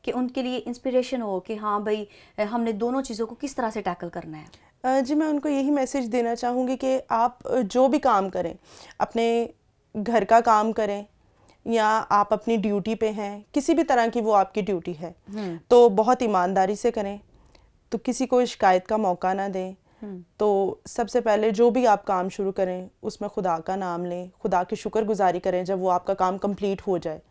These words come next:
Speaker 1: हम्म, हम्म।
Speaker 2: तो मेरा यही मैसेज है कि अपने काम ईमानदारी से करें, अपनी ड्यूटीज अच्छे से सर अंजाम दें, ख्वाह वो आपके घर की ड्यूटी है या आपकी बाहर की ड्यूटी।
Speaker 1: Thank you so much, सहर, खूबसूरत मैसेज के लिए। सर, आपकी तरफ बढ़ती हूँ,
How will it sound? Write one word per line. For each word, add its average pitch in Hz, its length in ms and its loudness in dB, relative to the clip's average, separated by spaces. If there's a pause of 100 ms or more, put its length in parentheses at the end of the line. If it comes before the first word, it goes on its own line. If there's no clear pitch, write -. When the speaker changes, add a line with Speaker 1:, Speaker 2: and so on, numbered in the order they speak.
(120)
Speaker 1:
हम्म, 208 120 -8
हम्म। 180 180 -12 (420)
Speaker 2:
तो 185 280 0
मेरा 214 320 0
यही 220 280 0
मैसेज 202 420 -2
है 185 260 -6 (440)
कि 190 220 2
अपने 196 340 -6
काम 180 360 -4
ईमानदारी 180 540 -6
से 190 120 -10
करें, 180 400 -4
अपनी 196 240 -8
ड्यूटीज 185 500 -6 (140)
अच्छे 202 240 -2
से 233 120 -2
सर 202 180 0
अंजाम 185 440 -2
दें, 180 260 -6
ख्वाह 185 320 -2
वो 185 100 0
आपके 185 300 -2
घर 202 180 -4
की 208 140 -8
ड्यूटी 196 340 -4
है 185 260 -4 (140)
या 180 160 -4
आपकी 175 520 -6
बाहर 185 300 0
की 190 140 -8
ड्यूटी। 156 300 -10
Speaker 1:
Thank 247 340 -2
you 247 120 0
so 214 100 0
much, 254 260 -4
सहर, 220 260 -6
खूबसूरत 208 440 -10
मैसेज 196 320 -10
के 226 120 -2
लिए। 208 220 -4
सर, 233 120 -8
आपकी 208 280 -4
तरफ 208 180 -4
बढ़ती 214 320 -6
हूँ, 208 100 -6